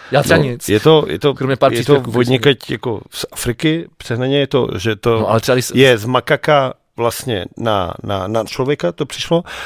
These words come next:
Speaker 2: Mezi lidma se to může šířit kapénkama a pohlavním stykem. A smrtnost je někde kolem tří procent. Tam jde o to, že ty opičí neštovice opravdu byly jako vážný. A
Speaker 1: To je tak hrozný,
Speaker 2: do
Speaker 1: ne?
Speaker 2: roku devatenáct set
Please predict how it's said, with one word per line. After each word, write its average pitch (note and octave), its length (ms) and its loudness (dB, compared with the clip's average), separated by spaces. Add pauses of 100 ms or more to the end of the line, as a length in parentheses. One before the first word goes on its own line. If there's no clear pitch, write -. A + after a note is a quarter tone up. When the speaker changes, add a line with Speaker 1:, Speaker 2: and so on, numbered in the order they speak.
(140)
Speaker 2:
Mezi B2+ 220 2
lidma A#2 240 2
se C3+ 120 -8
to C3 100 -2
může A#2 420 0
šířit A2+ 460 0
kapénkama C3 760 -2 (100)
a G#2+ 180 -2
pohlavním A2+ 440 -4
stykem. C#3+ 520 0 (680)
A E2 460 -4
smrtnost D3 1080 2
je C#3+ 160 4
někde C#3 400 4
kolem C#3+ 260 4
tří - 160 -10
procent. A#2+ 460 -4
Tam C#3+ 140 2
jde D3 80 6
o C3 80 2
to, D3 100 2
že C3+ 100 -2
ty C#3+ 100 0
opičí C3 340 -2
neštovice C3 400 2
opravdu B2 400 4
byly C3 160 4
jako C#3+ 160 2
vážný. A2 760 -2 (520)
A G#2 240 4
Speaker 1:
To C#2 60 -4
je C#2+ 60 -10
tak D#2 120 -12
hrozný, F#2+ 280 -8
Speaker 2:
do C3+ 140 8
Speaker 1:
ne? C#3+ 60 8
Speaker 2:
roku D3 600 2 (460)
devatenáct D#3 920 4
set D3+ 220 0